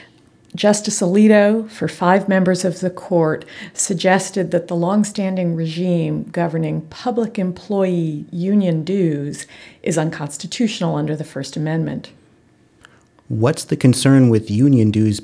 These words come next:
Speaker 2: How could union dues be unconstitutional? What's the issue?
Speaker 1: It's a First Amendment issue. The First Amendment protects freedom of speech,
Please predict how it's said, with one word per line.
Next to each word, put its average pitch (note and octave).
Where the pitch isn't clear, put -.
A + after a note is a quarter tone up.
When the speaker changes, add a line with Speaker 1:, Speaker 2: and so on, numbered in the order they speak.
Speaker 2:
How C3
could B2+
union A#2
dues A2
be G#2+
unconstitutional? G#2
What's G#2
the C3
issue? -
Speaker 1:
It's E4
a C#4
First -
Amendment F3
issue. -
The -
First F#3+
Amendment F3
protects -
freedom F3
of D#3+
speech, -